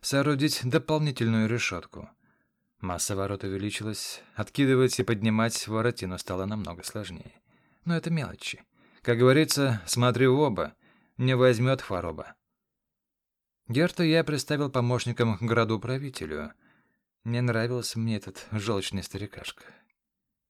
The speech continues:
Я решил, что лучше держать его в поле зрения. Да и молодой пусть вникает в дела государственные. Не все же мечом махать. Но извилины шевелить учиться надобно. Сила уму не противник.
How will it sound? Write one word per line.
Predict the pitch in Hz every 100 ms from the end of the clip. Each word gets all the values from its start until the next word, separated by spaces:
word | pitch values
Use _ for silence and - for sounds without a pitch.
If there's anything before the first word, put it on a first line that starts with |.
| _
Я | 95 117
решил, | 160 -
что | 160 165
лучше | 151 151 -
держать | 135 135 117 123 -
его | 120 120
в | 107
поле | - 101 104
зрения. | 98 85 82 - - - _ _
Да | - 110
и | 139
молодой | 156 175 135 98
пусть | 95 90 90
вникает | 92 90 92 87
в | 90
дела | 92 85 87
государственные. | 95 101 95 90 85 90 87 82 82 - _ - - _ _ _ _ -
Не |
все | 107 - 131
же | 98
мечом | 92 - 87
махать. | 82 76 - - - _ _ _ _
Но | 123 127 131
извилины | 117 120 131 147 120 92
шевелить | - 104 95 95
учиться | 101 95 - 104
надобно. | 95 80 - - - _ _ _ _ _ _
Сила | - - 170 170
уму | - 147 143 156
не |
противник. | 139 135 127 151 139 139 -